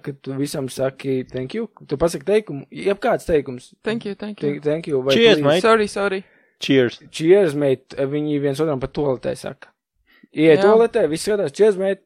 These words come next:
Speaker 1: Viss.
Speaker 2: Stāvēt kaut kādās autobusu pieturās.
Speaker 1: Jā, bet tur
Speaker 2: Jums
Speaker 1: nebija cilvēku.
Speaker 2: Ā, nebija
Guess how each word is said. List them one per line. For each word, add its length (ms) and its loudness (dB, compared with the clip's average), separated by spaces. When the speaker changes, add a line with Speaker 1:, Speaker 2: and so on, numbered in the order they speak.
Speaker 1:
Viss. 160 -6
Speaker 2:
Stāvēt 420 4
kaut 160 -6
kādās 220 -6
autobusu 420 -6
pieturās. 600 -8
Speaker 1:
Jā, 180 -2
bet 120 -8
tur 100 -12
Speaker 2:
Jums 60 -2
Speaker 1:
nebija 240 -4
cilvēku. 340 -2
Speaker 2:
Ā, 220 -8
nebija 240 -12